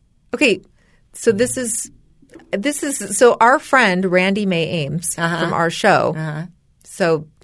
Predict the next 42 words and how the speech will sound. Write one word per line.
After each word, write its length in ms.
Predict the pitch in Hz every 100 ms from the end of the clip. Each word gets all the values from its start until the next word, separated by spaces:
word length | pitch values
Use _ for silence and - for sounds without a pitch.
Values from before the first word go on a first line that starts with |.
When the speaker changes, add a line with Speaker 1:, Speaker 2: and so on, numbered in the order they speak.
| _
Speaker 1:
this 200 | - 208 196
is 100 | 175
sort 180 | 175
of 80 | 165
a 220 | 160 151 -
long 280 | 170 156 165
way 140 | 156
to 60 | 156
go, 200 | 165 156
but 220 | 165 - - - _ _ -
on 160 | 185
Board 260 | 185 190 214
A 140 | 214
F, 380 | 180 147 196 -
Speaker 2:
Mm-hmm. 220 | 180 170
Speaker 1:
she 200 | 170 160
does 180 | 214 208
a 60 | 190
business 380 | 190 196 202 175
shout 240 | 151 143
out 120 | 147
on 100 | 156
Board 220 | 156 156
A 140 | 165 156
F 220 | 175 -
for 80 | 165
Speaker 2:
Uh-huh. 100 | 170
Speaker 1:
her, 240 | 180 165 -
and 100 | 180
she 200 | - 196
has 300 | 190 190 190
this 280 | 190 180 185
really 340 | 180 185 240
cute 480 | 233 - 190 170 - _ _ - _ -
Etsy 360 | 190 196 196 175
store. 500 | - 143 - 143 151
Speaker 2:
Mm-hmm. 280 | 160 151 131 120
Speaker 1:
If 100 | 196
you 80 | 214
go 120 | 269
to 120 | 294
Instagram, 840 | 226 233 233 240 208 180 170 175